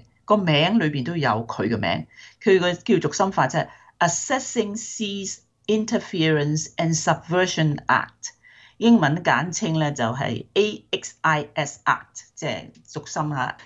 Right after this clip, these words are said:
一個噉樣嘅法案。噉佢就話就要評估中共有冇真係去提供畀俄羅斯任何嘅援助，或者係幫助俄羅斯呢，逃避國際制裁，要求國務院評估同埋不斷更新，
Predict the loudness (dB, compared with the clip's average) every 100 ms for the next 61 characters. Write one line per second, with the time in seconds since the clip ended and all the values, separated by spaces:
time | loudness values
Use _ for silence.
0 | -6 -2 2 4 4 4 0 -4 0 0
1 | 0 -4 -4 -8 _ -20 -20 0 4 4
2 | 4 2 4 4 4 4 4 2 -2 -10
3 | _ 2 2 0 -2 2 2 2 -2 -8
4 | 0 4 4 4 4 2 2 2 6 6
5 | 4 4 4 2 4 2 4 2 2 2
6 | 0 -2 0 -2 0 0 2 2 0 -2
7 | -2 -2 -2 -2 -2 0 0 -2 0 2
8 | 2 0 -2 2 4 2 6 6 6 4
9 | 2 4 2 2 0 0 0 0 -4 -20
10 | -12 0 2 2 2 2 0 0 -2 0
11 | 0 -2 -2 -4 -4 -8 _ _ _ 2
12 | 2 2 4 2 4 2 2 0 -2 -2
13 | -2 0 0 0 0 0 2 2 0 -2
14 | 0 2 4 2 2 0